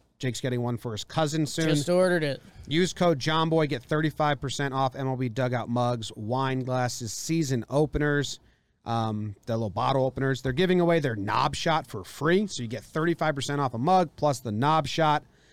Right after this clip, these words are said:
Speaker 1: I mean, you use them when you wanna use them. When you're not using them, they're a classic decoration, um, for, like, a man cave or somewhere.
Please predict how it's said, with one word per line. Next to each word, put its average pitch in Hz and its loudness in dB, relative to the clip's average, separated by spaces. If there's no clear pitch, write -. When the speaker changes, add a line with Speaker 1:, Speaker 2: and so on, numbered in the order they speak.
Speaker 1:
I - -8
mean, 123 -2
you 127 -2
use 160 2
them 165 2
when 156 2
you 120 0
wanna 147 2
use 147 2
them. 139 0
When 117 -4
you're 101 -8
not 127 -2
using 139 -2
them, 135 -2
they're 104 -8
a 98 -12
classic 127 -4
decoration, 135 -4
um, 92 -8
for, 104 -8
like, 95 -8
a 92 -10
man 139 0
cave 147 0
or 143 -2
somewhere. 143 0